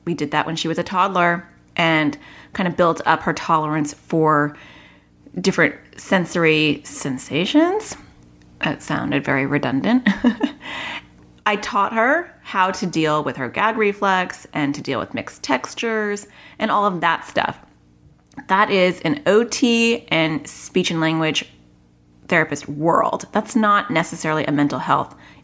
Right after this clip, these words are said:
issue, but it's still under the umbrella of arfid. And that's partly my gripe with arfid. But anyway, <laughs> that's not what this podcast is about. But I wanna focus not on the sensory ones. I wanna focus on anxiety and O C D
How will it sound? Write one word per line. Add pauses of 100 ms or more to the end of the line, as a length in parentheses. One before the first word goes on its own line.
issue, (640)
but
it's
still
under
the
umbrella
of
arfid. (440)
And
that's
partly
my
gripe
with
arfid.
But
anyway,
<laughs>
that's
not
what
this
podcast
is
about. (640)
But
I
wanna
focus
not
on
the
sensory
ones.
I
wanna
focus
on
anxiety
and
O
C
D